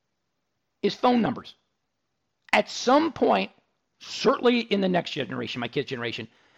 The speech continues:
phone numbers are of no use. I, I've explained this before, but the fact is,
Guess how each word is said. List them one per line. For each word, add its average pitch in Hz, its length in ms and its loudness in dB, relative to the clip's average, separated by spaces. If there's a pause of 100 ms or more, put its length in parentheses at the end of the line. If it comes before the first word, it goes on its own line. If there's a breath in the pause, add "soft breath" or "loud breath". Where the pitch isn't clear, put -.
(160 soft breath)
phone 277 400 4
numbers 254 400 2 (480)
are 185 240 8
of 160 220 0
no 165 260 2
use. 147 460 -6 (1200)
I, 170 240 2
I've 160 220 -2
explained 202 500 0
this 233 120 -2
before, 185 420 -2
but 156 140 -6
the 151 60 -8
fact 175 380 0
is, 170 360 2